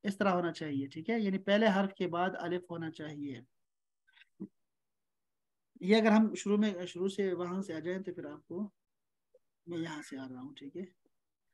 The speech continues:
अगर यहाँ से आता हूँ और यहाँ से देखता हूँ, हाँ जी।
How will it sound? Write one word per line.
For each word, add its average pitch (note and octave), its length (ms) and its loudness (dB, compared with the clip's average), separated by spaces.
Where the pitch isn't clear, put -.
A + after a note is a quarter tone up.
अगर D3+ 160 -8
यहाँ E3 240 -4
से D#3+ 120 -8
आता C#3+ 220 -8
हूँ D3+ 200 -6
और D3 100 -8
यहाँ D3+ 220 -8
से C#3 120 -16
देखता C3+ 300 -16
हूँ, E3 220 -12
हाँ D#3+ 140 -4
जी। C#3 120 -6